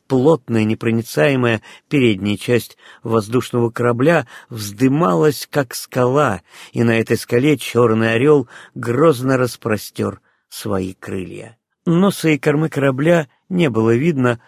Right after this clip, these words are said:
за выпуклостью газового резервуара. Далеко внизу, под этими парящими орлами, на расстоянии чуть больше километра,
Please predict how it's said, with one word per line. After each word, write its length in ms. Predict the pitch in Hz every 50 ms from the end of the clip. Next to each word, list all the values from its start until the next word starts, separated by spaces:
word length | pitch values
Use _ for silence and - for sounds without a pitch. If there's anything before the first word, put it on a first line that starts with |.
| _ _ -
за 240 | 139 113 113 117 113
выпуклостью 840 | 120 135 123 - 113 92 - 117 101 - - - - 117 107 95 - _ _ _ -
газового 600 | 123 113 113 98 90 101 101 98 98 98 98 98
резервуара. 880 | 95 101 98 92 101 104 101 98 95 101 98 92 87 87 85 87 - - _ _ _ _ _ _ _ _ _ _ _
Далеко 460 | - - 110 107 104 104 - - 139 135
внизу, 340 | 120 120 123 123 120 151
под 220 | 147 - 107 98 110
этими 400 | 110 - - 110 107 110 107 98 - - - _
парящими 640 | - 113 104 107 113 113 107 - - 110 101 101 101
орлами, 520 | 101 101 104 104 113 135 147 135 120 107
на 120 | 104 104
расстоянии 640 | 107 110 104 - - 117 120 135 143 135 135 131 123
чуть 240 | - - 131 123 113
больше 480 | 107 123 139 131 113 - - 131 117 - - - - _
километра, 920 | - - 139 139 123 127 123 127 135 147 165 165 - - 139 147 147 139